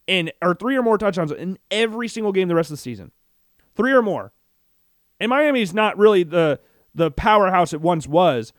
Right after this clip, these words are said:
but Mario Cristobal coming in, a Miami dude, coming from Oregon where he rebuilt that program, I think he could really do a lot with Tyler Van Dyke at Miami. Offensive guy,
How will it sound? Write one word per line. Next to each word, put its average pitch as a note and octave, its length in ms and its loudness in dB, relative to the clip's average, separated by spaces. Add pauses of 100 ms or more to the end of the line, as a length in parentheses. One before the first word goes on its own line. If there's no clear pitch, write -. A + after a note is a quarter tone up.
(180)
but F3 100 -4
Mario B3 260 4
Cristobal G3 420 0
coming F3 260 -4
in, E3 100 -2
a C#3 40 -2
Miami F#3 460 -4
dude, C3+ 540 0 (1500)
coming A3 240 -2
from G#3 200 -2
Oregon G3 360 6
where D#3 160 0
he F3+ 180 -8
rebuilt F#3 480 -4
that F#3+ 220 0
program, B2+ 560 -4 (400)
I G#3+ 140 4
think G#3+ 160 -2
he G#3 100 -4
could F#3 120 -2
really F#3 200 0
do F3 160 0
a E3 40 2
lot D#3+ 200 0
with D3+ 100 -4
Tyler D#3 220 -2
Van C#3+ 180 -4
Dyke C#3 200 -4
at B2+ 60 -8
Miami. A#2 380 -12 (200)
Offensive G#3 460 0
guy, G3+ 340 2